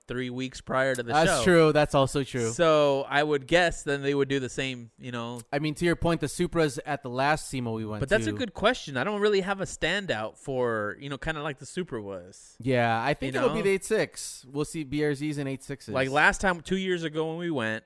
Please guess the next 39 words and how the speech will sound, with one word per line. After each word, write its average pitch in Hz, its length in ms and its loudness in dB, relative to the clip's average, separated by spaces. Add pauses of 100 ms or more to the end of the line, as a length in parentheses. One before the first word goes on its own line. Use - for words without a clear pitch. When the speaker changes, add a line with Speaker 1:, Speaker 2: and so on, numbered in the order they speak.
Speaker 2:
Mm-hmm. 123 360 -4
Speaker 1:
I 131 100 2
wa-, 131 260 0
I 127 120 2
was 131 180 2
taking 156 300 -2
pictures 143 340 0
of 127 120 -4
every 143 340 2
Supra 143 440 0
and 117 120 -6
posted 127 360 0
it 123 40 0
on 113 100 0
our 104 140 -4
stories. 110 420 -2
Speaker 2:
Yes. 104 380 -6
Speaker 1:
Which 170 340 6
car 160 380 4
is 143 100 0
it 135 140 -4
gonna 127 200 -4
be 113 200 -6
this 120 340 -4
year, - 320 -14 (300)
if 139 240 -4
there 135 200 2
is 135 320 -2
one? 101 360 -16
Speaker 2:
Right. 117 520 0 (120)
I 139 120 -2
think 233 260 -6
it 190 300 -4
could 214 160 0
be 214 80 -4
the 190 100 -4
eight 190 180 -4
six, - 360 -8
personally. 90 600 -12